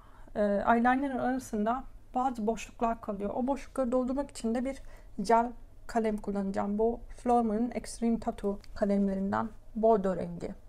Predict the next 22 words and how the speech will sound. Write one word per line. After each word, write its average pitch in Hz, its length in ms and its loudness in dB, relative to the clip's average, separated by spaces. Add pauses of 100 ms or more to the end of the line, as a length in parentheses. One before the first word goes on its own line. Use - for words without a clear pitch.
(320)
"Neden 240 380 0
bordo 208 340 0
kullanıyorsun?" 202 680 0
diyenler 208 360 2
için 208 340 -4
de 247 160 -2 (360)
kahverengi 269 600 4
gözleri 254 400 0
birazcık 247 360 -2
daha 254 160 2
iyi 254 100 -2
patlatıyor 208 580 -2
aslında 196 340 -4
bu 208 80 0
renk. 226 280 -4 (320)
O 247 80 2
yüzden 226 280 0
şu 208 280 -2
gözün 233 440 2 (140)
iç 233 240 -8
kısmına 226 460 -2
da - 180 -2